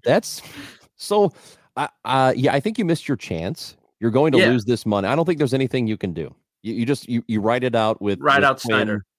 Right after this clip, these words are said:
Speaker 1: Yeah, write it, write it out with Quinn Snyder, and,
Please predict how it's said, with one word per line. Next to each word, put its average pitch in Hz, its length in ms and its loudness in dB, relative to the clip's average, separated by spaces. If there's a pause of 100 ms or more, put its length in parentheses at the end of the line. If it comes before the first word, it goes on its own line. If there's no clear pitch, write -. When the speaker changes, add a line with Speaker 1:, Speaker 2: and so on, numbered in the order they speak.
(140)
Speaker 1:
Yeah, 80 280 -2 (120)
write 104 200 0
it, 117 100 -4
write 104 220 2
it 131 80 4
out 127 100 2
with 113 80 0
Quinn 117 240 -2
Snyder, 98 640 -2
and, 82 500 -4